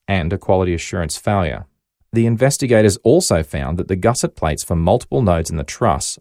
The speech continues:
were also underdesigned, although not to the same extent as U ten and U ten prime and U eleven and U eleven prime. So why wasn't it caught at quality assurance? Sverdrup and Parcel's internal quality control coordination and checking procedures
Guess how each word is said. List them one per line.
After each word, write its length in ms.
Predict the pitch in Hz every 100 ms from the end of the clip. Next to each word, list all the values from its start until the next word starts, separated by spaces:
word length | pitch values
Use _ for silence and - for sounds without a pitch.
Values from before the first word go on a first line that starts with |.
| -
were 160 | 98 -
also 460 | 110 156 - 80
underdesigned, 840 | - 87 87 87 82 104 80 50 -
although 380 | - 98 87 87 -
not 180 | 98
to 80 | -
the 80 | 85
same 260 | - 85 78
extent 520 | - - 135 78 -
as 300 | 101 85 80
U 220 | 85 92
ten 260 | 87 95 82
and 80 | 73
U 100 | 78
ten 220 | - 71
prime 480 | - 92 76 73 -
and 160 | - 90
U 160 | 78 80
eleven 320 | 82 85 78
and 120 | 78
U 80 | 85
eleven 320 | 98 98 76
prime. 360 | 71 - - - _ _
So 180 | - 147
why 420 | 135 151 160 156
wasn't 400 | - 117 123 117
it 100 | 104
caught 460 | - 120 87 64 - _ _
at 200 | 101 -
quality 300 | - 104 85
assurance? 520 | 82 - 92 53 - - _ _ _ _ _ _ _ _ -
Sverdrup 440 | - 165 175 180
and 140 | 165
Parcel's 460 | 156 104 95 101 90
internal 480 | 92 - 117 120 123
quality 480 | - - 110 139 147
control 400 | 151 - 117 113
coordination 680 | - 98 113 95 87 -
and 120 | 85 -
checking 280 | 151 147
procedures 680 | 98 85 - 76 - 76 -